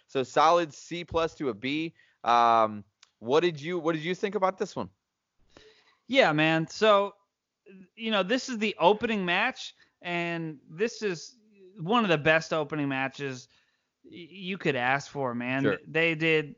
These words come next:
Speaker 2: a, a very, very good pace
Speaker 1: Yeah.
Speaker 2: with, uh, some pretty exciting, jaw-dropping spots, I will say. I mean, Shelton Benjamin is in-, incredible,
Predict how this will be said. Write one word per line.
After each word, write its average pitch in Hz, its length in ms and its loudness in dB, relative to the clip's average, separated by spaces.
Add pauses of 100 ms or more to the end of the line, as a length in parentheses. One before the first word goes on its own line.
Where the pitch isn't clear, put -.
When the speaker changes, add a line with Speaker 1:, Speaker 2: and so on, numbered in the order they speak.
(120)
Speaker 2:
a, 151 380 0
a 156 120 2
very, 170 680 4 (140)
very 175 680 4 (520)
good 170 340 6
pace 147 640 -4 (460)
Speaker 1:
Yeah. 120 140 0
Speaker 2:
with, 151 300 2
uh, 147 260 0
some 151 360 0
pretty 175 400 -2
exciting, 175 840 2
jaw-dropping 151 880 2
spots, - 640 -4
I 147 100 -2
will 151 220 2
say. 143 360 0
I 127 80 0
mean, 135 300 2
Shelton 160 420 0
Benjamin 151 460 2
is 135 140 0
in-, 139 220 -6
incredible, 160 720 2